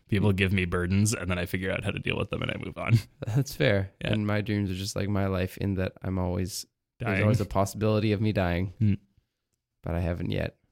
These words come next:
Speaker 1: Well, if you guys go to sleep tonight and you have a dream about giving us money, you can do that in the real world by going over to patreon dot com slash up for discussion. You can pledge as little as a dollar and you'll get access to our brand new exclusive content program. Uh,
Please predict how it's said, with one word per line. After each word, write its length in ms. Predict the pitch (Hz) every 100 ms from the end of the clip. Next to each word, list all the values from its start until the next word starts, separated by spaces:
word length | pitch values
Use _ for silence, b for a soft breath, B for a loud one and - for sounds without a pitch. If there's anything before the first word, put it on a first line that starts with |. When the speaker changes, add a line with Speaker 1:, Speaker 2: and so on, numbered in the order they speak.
| _ _ _ _ _ _ _ _ _ _ _ _ _
Speaker 1:
Well, 120 | 135 139
if 100 | 175
you 100 | 170
guys 140 | 143
go 100 | 110
to 80 | 107
sleep 240 | - 98
tonight 300 | - 95 90
and 80 | 95
you 80 | 107
have 100 | 117
a 60 |
dream 260 | 92 95 90
about 220 | 90 87
giving 240 | 92 92 92
us 160 | -
money, 180 | 95 92
you 220 | 95 123
can 160 | 170 139
do 140 | 117
that 200 | 117 87
in 200 | 95 101
the 80 | 92
real 240 | 92 98
world 260 | 101 127 98
by 100 | 95
going 220 | 95 101
over 100 | 107
to 80 | 98
patreon 440 | - 123 147 131 117
dot 140 | 101
com 260 | - 92 95
slash 280 | - 98 -
up 120 | 95
for 80 | 98
discussion. 500 | 98 92 - - 120
You 80 | 117
can 120 | 120
pledge 220 | 120 113 107
as 100 | 107
little 260 | 110 135
as 80 | 120
a 60 | 104
dollar 400 | 98 101 92 90
and 320 | 143 117 113
you'll 240 | 127 120 131
get 140 | 110
access 400 | 104 110 - 101 -
to 100 | 101
our 100 | 95
brand 300 | 107 98 107
new 120 | 98
exclusive 480 | 101 - - - -
content 360 | - 139 139 -
program. 400 | - - - - _ _ _ _ _ 101
Uh, 300 | 95 95